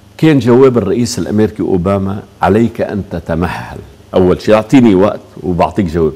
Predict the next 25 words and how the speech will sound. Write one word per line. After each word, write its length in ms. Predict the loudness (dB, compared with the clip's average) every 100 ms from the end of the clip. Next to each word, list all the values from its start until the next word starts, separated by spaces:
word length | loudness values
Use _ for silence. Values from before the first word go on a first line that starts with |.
| -2
ثاني 200 | -2 0
نهار 220 | -2 -4
صباحًا 400 | -4 -4 -4 -6
قال 280 | -8 -6 -4
له: 140 | -4
"هذا 120 | -4 -6
الأمر 320 | -8 -8 -8
ممنوع." 420 | -8 -8 -8 -12 -16 -20 _ _ _
فالتزم 440 | -14 -12 -10 -10 -10 -12
الرئيس 340 | -18 -18 -18 -14
هولاند. 240 | -14 -14 -14
إذن 260 | -10 -8 -10 -14 -20 -20 -12
السياسة 440 | -10 -6 -4 -4 -6
الأمريكية 680 | -6 -6 -6 -4 -2 -2 -6 -12 -20 -20 -20 _ _
بزمن، 1300 | -12 -8 -6 -6 -8 -10 -8 -2 0 0 -4 -8 -10 -14
آه، 480 | -16 -16 -16 -16 -18 -20 -20 -12
بايدن، 480 | 0 2 4 0 -4 -6 -16 _ -20 _ -20 -20 _ -20 -20 -18
آه، 240 | -16 -16 -18 -20 _
ترتكز 560 | -2 -2 -2 -8 -8 -10
بشكل 580 | -10 -8 -8 -4 -4 -2 -6
أساسي 440 | -6 -4 -4 -6
على 260 | -6 -4 -2
ما 140 | -4
توصل 800 | -4 -4 -6 -8 -8 -4 -4 -4 -6
إليه 640 | -6 0 2 0 -2 -4